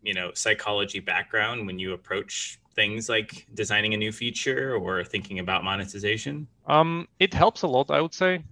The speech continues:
Speaker 2: Uh, some of the things are really specific, and actually, if you look at some of the, like, famous A B tests, like, let's, uh, let's say, like, one of my favorite ones is the one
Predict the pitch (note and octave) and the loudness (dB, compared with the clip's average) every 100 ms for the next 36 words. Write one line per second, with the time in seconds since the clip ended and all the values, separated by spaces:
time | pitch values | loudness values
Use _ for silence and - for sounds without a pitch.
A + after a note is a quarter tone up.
0 | - C#3 C3 C3 C3+ - E3+ G3+ D#3+ - | -2 4 6 8 6 6 6 6 2 0
1 | D3+ D3 C3 B2+ B2+ C3 - C3 - - | -2 0 2 4 4 0 -4 -6 -4 0
2 | D3 C#3 A#2+ A#2+ B2+ - C3 A#2+ A#2 - | 2 4 4 4 4 4 4 4 0 0
3 | B2 B2+ C3 - B2+ B2 B2 A#2 B2 A#2+ | 0 2 0 4 4 4 2 2 4 4
4 | A#2 - A#2+ - - C3 C3+ B2+ - C3 | 2 -4 -12 -6 2 2 2 -2 2 0
5 | B2+ B2 - C3+ - - - - B2 B2+ | 0 -4 2 2 2 -10 -4 4 6 6
6 | B2+ D3+ C3+ - C3+ - C#3 B2+ C#3 D#3+ | 4 6 4 6 4 6 6 8 10 10
7 | D#3+ C#3 - C#3+ C3+ C3 B2+ B2+ B2 A#2+ | 8 4 6 6 6 4 2 0 0 -2
8 | B2 A#2+ B2+ B2+ B2+ | 0 6 8 6 2